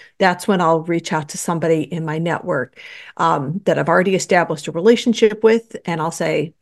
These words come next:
you know, "I have this weekend available. Are we ready to go on this agreement?" And that's usually, um, how, how that works. So I have somebody coming, um, in two weeks, 'cause we were within that lead time where it's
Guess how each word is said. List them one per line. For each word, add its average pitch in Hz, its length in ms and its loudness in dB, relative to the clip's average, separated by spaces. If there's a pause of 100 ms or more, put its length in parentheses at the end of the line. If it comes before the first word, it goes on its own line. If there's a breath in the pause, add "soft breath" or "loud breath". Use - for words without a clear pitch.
(180)
you 196 60 -2
know, 180 80 0
"I 180 80 0
have 156 220 0
this 151 200 -2
weekend 175 300 0
available. 226 640 6
Are 185 100 4
we 180 120 2
ready 175 300 2
to 165 100 -4
go 156 240 0
on 143 160 -2
this - 180 -4
agreement?" 123 540 -6 (400 loud breath)
And 175 120 4
that's 170 280 2
usually, 160 680 2
um, 143 380 -2 (100)
how, 143 560 -2
how 151 200 -4
that - 220 -6
works. - 280 -10
So 139 320 -2 (260 loud breath)
I 226 60 2
have 226 160 4
somebody 196 340 2
coming, 175 680 -2
um, 170 460 -4
in 214 160 8
two 214 220 2
weeks, 196 420 -2
'cause 175 320 -2
we 196 180 2
were 185 160 2
within 165 540 -2
that 160 240 -2
lead 165 260 -4
time 160 300 -4
where 143 140 -2
it's 151 160 -6